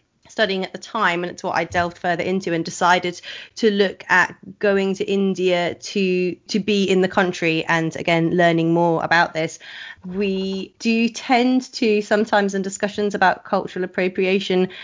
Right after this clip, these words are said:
forget that it's problematic because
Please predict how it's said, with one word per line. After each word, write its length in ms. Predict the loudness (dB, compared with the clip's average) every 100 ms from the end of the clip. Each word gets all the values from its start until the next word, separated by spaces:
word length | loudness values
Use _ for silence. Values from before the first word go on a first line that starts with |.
| -18 -20
forget 640 | 0 0 4 4 4 2 -12 2
that 440 | 4 4 0 -16 -20 _ _ _
it's 180 | -4 -4
problematic 960 | 0 0 4 4 6 4 2 -2 -2 -6
because 460 | -4 0 -2 -4